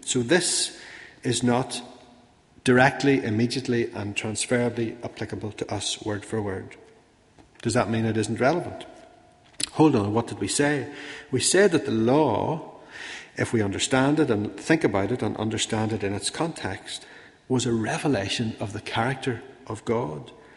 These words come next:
Not in a sort of, uh, philosophical statement, but in a very concrete, it's like a case study. This is who God's character is, not in, in, like, those Greek words, he's om-, omniscient and he's all-powerful and he's,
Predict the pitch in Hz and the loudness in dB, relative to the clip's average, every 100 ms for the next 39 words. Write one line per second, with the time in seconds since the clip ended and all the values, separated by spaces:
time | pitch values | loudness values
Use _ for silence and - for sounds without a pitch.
0 | - - - _ - - - _ _ - | -20 -20 -20 _ -20 -20 -20 _ _ 2
1 | 135 208 - - 131 117 110 - 120 113 | 6 6 4 0 0 0 0 0 0 0
2 | 101 - - 110 107 101 - 151 147 - | -2 -8 -10 -6 -4 -4 -2 0 2 0
3 | 110 - 101 - - - 151 107 - - | -2 -2 -6 -2 0 0 -2 -8 -10 -6
4 | 135 139 131 135 175 175 - 143 139 - | 0 2 2 2 2 0 -2 -2 -2 -2
5 | 113 - - 151 123 - 185 180 - 185 | -2 -2 -4 -4 -4 -4 -2 -2 -2 -2
6 | - 113 - - - - - 170 - 196 | -2 -6 -12 -20 -20 -20 -4 0 0 0
7 | 180 151 127 123 123 120 - - 151 175 | 2 4 4 4 4 0 -4 -2 0 0
8 | - 117 104 95 113 - - - - - | 0 0 0 -2 -4 -10 -12 -14 -20 -18
9 | - - 139 175 180 - - 120 117 113 | -18 0 4 4 2 -4 0 2 2 0
10 | - - 113 110 107 131 120 - 139 139 | -2 -2 0 0 2 4 4 6 4 6
11 | 127 113 107 - - - 101 107 95 101 | 4 4 4 -2 -6 -6 -4 -4 -6 -6
12 | 104 92 98 101 123 120 - 127 127 117 | -8 -6 -6 -2 0 2 2 2 2 -2
13 | 104 101 98 98 - 127 135 - 127 113 | -4 -4 -4 -4 -2 -2 -2 -2 -4 -4
14 | 104 104 | -6 -8